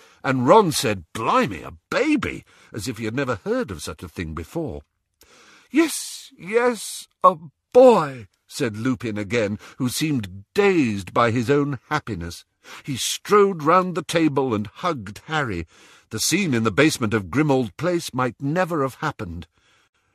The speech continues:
"You'll be godfather," he said as he released Harry. "M-, me?" stammered Harry. "You! Yes, of course. Dora quite agrees.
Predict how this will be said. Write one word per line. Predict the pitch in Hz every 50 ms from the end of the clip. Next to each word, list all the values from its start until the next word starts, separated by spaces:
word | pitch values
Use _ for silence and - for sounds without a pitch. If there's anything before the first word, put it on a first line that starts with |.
| _ _ _ _ _ _
"You'll | - 214 240 262 240
be | 160 143 311 320
godfather," | 285 208 269 277 285 214 - - 165 139 139 110 135 165 202 - _ _ _ _ _
he | _ - 120
said | 113 - 135 120 120 143 147
as | 139 120 -
he | 123 117
released | 104 113 104 107 123 123 113 - -
Harry. | - 120 113 110 113 139 165 - _ _ _ _ _ _ _ _ _ _ _ _ _ _ -
"M-, | 160 151 - _ _ _ _ _ _ _
me?" | 131 135 175 254 277 233 151 202 208 - _ _ _ _ _ _ _ _
stammered | - - - - 139 123 117 113 101 95
Harry. | 87 - 127 107 98 113 139 165 - _ _ _ _ _
"You! | 135 151 254 302 277 277 285 294 262 180 - _
Yes, | - 202 277 285 262 - -
of | 226 190 -
course. | - - 262 269 262 233 196 - - - - - - - _ -
Dora | 147 240 277 277 247 208 202
quite | - - 214 240 240 -
agrees. | 214 170 156 202 254 269 262 233 190